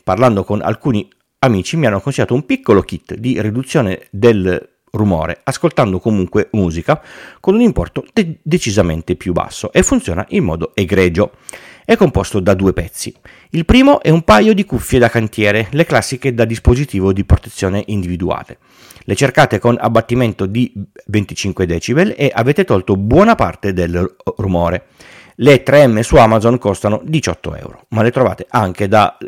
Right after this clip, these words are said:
Leroy Merlin o al Brico senza nessuna difficoltà. Il secondo pezzo sono degli auricolari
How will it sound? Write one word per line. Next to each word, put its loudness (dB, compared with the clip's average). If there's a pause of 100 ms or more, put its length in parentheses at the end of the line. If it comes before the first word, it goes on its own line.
Leroy 2
Merlin 2
o -4
al -2
Brico -2
senza -6
nessuna -4
difficoltà. -10 (1040)
Il 2
secondo -2
pezzo -2
sono 0
degli 0 (180)
auricolari 2